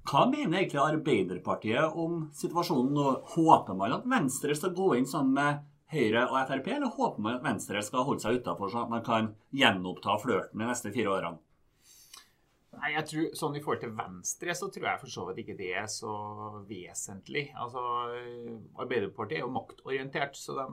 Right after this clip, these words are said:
Speaker 2: eh, søker jo mot vippepunktet, og vippepunktet i norsk politikk akkurat nå er jo K R F. Eh, og det er jo sånn sett kanskje mer interessant å, å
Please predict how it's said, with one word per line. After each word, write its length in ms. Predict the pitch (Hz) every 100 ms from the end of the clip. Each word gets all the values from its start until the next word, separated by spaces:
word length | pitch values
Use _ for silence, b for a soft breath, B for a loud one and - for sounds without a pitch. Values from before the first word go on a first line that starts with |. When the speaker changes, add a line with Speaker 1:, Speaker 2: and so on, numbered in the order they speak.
| 135
Speaker 2:
eh, 220 | - - 127
søker 380 | - 127 -
jo 20 | 107
mot 100 | 113
vippepunktet, 800 | 117 - - - - 90 80 -
og 80 | 131
vippepunktet 800 | 147 147 110 110 92 - 147 139
i 80 | 135 131
norsk 300 | 131 - 139
politikk 380 | 135 135 131 127
akkurat 260 | 117 -
nå 140 | 156 190
er 80 |
jo 100 | 131 113
K 160 | - 101
R 80 | 117
F. 100 | - - _ _ _ _ _ _ _ _ _ -
Eh, 480 | 120 123 123 117 117 110 - -
og 160 | - 113
det 140 | 131
er 100 | 127
jo 400 | 117 127 127 123
sånn 240 | - 139 131
sett 160 | 160 -
kanskje 300 | 165 120 117
mer 160 | 113
interessant 560 | 156 - 110 113 117 127
å, 140 | 123 - _ _ _ _ _ _ _ _ -
å 100 | -